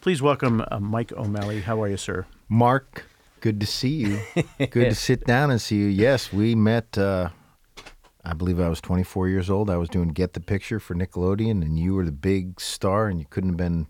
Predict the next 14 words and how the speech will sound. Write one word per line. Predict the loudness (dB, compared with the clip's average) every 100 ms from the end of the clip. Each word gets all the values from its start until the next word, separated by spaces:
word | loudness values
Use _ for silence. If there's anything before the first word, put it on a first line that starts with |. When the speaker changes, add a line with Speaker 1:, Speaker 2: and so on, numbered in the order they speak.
| -6
Speaker 2:
kinder | -4 -2 -2
and | -2 0
nicer | 0 -2 -4 -8
and | -8 -10 _ -16
show | -4 -2
me | 0
how | 0
to | -2
do | -2 -2 -2 -2 -8 -20 -20 -20 -10
the | -4
hosting | 0 0 0 0 0
stuff, | 0 0 0 -4
and, | -6 -4 -4
uh, | -4 -4